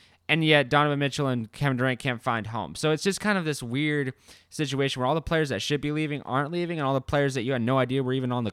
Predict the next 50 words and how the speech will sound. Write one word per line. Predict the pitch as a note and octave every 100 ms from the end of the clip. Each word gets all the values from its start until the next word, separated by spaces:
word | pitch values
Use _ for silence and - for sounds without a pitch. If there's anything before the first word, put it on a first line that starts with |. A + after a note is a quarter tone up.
| -
table | - B2+ C3
or | B2
even | B2 B2+
on, | A#2+ A#2
in | A#2
a | G#2+
question | - C3 - E3 D#3 - - A#2
are | C#3+ C#3
now | C3+ B2
leaving | B2+ B2+ A#2+ A#2
and | G#2+
going | A#2 A2
to | G#2
different | A#2 A2 G2
teams. | - B2+ G2 F2+
So | C3+ A#2 - - _ _ _ _ _ _ -
now | D3 C#3+
you're | C#3
kind | B2+ C3+
of | B2
in | A#2+
a | A#2
situation | B2 A2+ A2 G#2 G#2+
where | G#2 G2
it | F#2
feels | - A#2+ G#2+ G2
very | G#2+ A#2 A#2+ A2+ G#2+ F#2+
much | G2 G2 F2 -
like | G#2+ F#2+ - - - - - _ -
Kevin | - B2 A2+
Durant | A2 G#2+ G#2
staying, | A2 G#2 G2+
Kyrie | - G#2+ G#2 G2+
Irving | G2+ G2+
staying, | G2 G#2+ G#2
at | F#2
least | B2 C3+ -
for | B2+ A#2+ A2+ - _ _ _ -
a | C3
little | C3 B2 A#2
while, | B2+ A2
because | A#2+ D#3 C#3+
there's | - E3+
no | F3 G3
need | E3+ C3+ C3+
for | C3+
the | A#2+
Nets | A#2 A#2+ -
to | B2+
rush, | G2 A2+ -